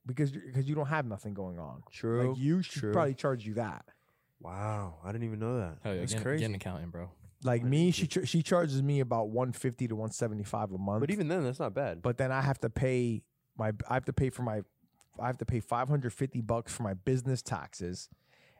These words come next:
Speaker 1: and then four hundred and fifty dollars for my personal taxes.
Speaker 3: Right, yeah.
Speaker 1: You get what I'm saying?
Speaker 3: Mm-hmm.
Speaker 2: So, like, nine, about a K?
Speaker 1: Yeah, but you know how much money she saves me?
Speaker 2: I can
Speaker 3: Yeah.
Speaker 2: imagine.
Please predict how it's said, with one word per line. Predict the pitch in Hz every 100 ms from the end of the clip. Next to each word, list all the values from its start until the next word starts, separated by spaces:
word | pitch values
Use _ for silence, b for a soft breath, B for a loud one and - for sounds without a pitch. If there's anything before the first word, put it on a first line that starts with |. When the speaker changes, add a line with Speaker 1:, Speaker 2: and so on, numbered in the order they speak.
| -
Speaker 1:
and | 117
then | 117
four | 104 - 127
hundred | 135 120 113
and | 107
fifty | - 117 113
dollars | 107 107 104
for | -
my | 107
personal | 98 - 113 - 85
taxes. | - 67 65 - -
Speaker 3:
Right, | 101 85 -
yeah. | 87 92 _ _ _ _
Speaker 1:
You | 101
get |
what | 107
I'm | 107
saying? | 107 120 120 127
Speaker 3:
Mm-hmm. | - _ _
Speaker 2:
So, | 120
like, | 107
nine, | 110 120 113 120 120 120 120
about | 117 117
a | 110 - _
K? | 135 135 156 - - - _ -
Speaker 1:
Yeah, | 123
but | 117 98
you | 104
know | 117
how |
much | 113 104
money | 107 113
she | 117 135
saves | - 117 135 135
me? | 165 170 - - -
Speaker 2:
I |
can | 98
Speaker 3:
Yeah. | 101
Speaker 2:
imagine. | 104 98 90